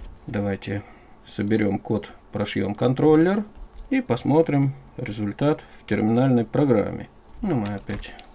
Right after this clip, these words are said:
пинг направим. Вот. У нас все тут прекрасно, что со сто седьмого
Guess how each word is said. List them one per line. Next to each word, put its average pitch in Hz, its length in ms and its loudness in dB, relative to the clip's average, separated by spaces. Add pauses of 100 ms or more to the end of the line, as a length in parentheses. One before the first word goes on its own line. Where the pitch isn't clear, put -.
(200)
пинг 220 240 0 (140)
направим. 196 600 -2 (640)
Вот. 104 240 -4 (320)
У 120 60 -6
нас 151 180 -4 (140)
все 143 220 -4
тут - 160 -10
прекрасно, 104 920 -6
что 101 320 -8 (160)
со - 100 -10
сто - 240 0
седьмого 175 640 0